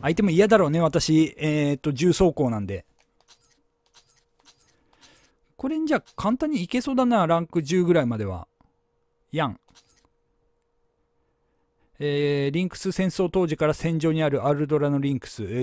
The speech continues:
ー、上記ブラインドボルトは同社初のフルフレームに変わっており、単発ではあるが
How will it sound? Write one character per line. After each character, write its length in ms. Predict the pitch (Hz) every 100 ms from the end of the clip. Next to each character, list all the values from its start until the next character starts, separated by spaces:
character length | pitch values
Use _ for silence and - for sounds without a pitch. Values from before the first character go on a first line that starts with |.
| 120
ー、 40 |
上 220 | 123 151
記 120 | - 120
ブ 120 | 123
ラ 140 | 143
イ 120 | 151
ン 80 | 156
ド 80 | 151
ボ 140 | 143
ル 100 | 143
ト 120 | 120 147
は 160 | 165 - _ -
同 160 | 196
社 160 | 196 147
初 220 | 151 -
の 100 | 180
フ 140 | - 190
ル 100 | 247
フ 140 | 233
レ 140 | 254
ー 20 | 226
ム 100 | 180
に 160 | 165
変 80 | -
わ 100 | 147
っ 40 | 143
て 180 | -
お 120 | 147 131
り、 180 | 196 - _ -
単 220 | 202 220
発 220 | - 226 233
で 80 |
は 160 | 226 170
あ 60 | 143
る 120 | 127 -
が 220 | 120 180